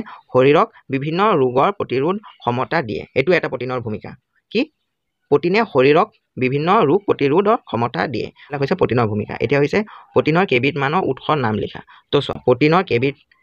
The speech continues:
প্ৰটিনৰ কেইবিধমান, কেইবিধ,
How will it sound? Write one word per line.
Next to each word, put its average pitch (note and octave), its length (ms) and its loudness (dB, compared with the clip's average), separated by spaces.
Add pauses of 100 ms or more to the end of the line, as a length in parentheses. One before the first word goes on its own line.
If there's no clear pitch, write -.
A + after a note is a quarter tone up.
(360)
প্ৰটিনৰ E3 460 2 (380)
কেইবিধমান, C#3 600 2 (220)
কেইবিধ, A2+ 320 0